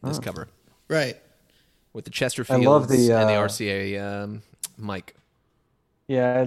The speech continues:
Speaker 2: I, I just love the, uh, the art direction of this cover.
Speaker 1: Yeah.
Speaker 2: It's,
Speaker 3: Let's
Speaker 2: it's
Speaker 3: see
Speaker 2: fairly
Speaker 3: that. Can I
Speaker 2: simple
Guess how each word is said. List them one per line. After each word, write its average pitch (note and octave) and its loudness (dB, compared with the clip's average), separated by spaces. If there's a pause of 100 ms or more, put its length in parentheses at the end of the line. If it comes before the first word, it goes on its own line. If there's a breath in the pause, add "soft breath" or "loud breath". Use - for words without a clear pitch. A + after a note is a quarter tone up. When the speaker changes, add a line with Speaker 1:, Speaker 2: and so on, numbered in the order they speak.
Speaker 2:
I, C#3 0
I - -4
just D3+ -4
love C3 2
the, G#2+ -6
uh, G2 -2
the G#2 -8
art G#2 -6
direction F#2+ -12
of F#2+ -12
this - -14
cover. - -10 (220)
Speaker 1:
Yeah. - -12
Speaker 2:
It's, A#2+ -12 (680)
Speaker 3:
Let's F3+ -4
Speaker 2:
it's - -4
Speaker 3:
see A#3+ 0
Speaker 2:
fairly A3 8
Speaker 3:
that. - -8
Can E3+ 6
I - 2
Speaker 2:
simple B3 2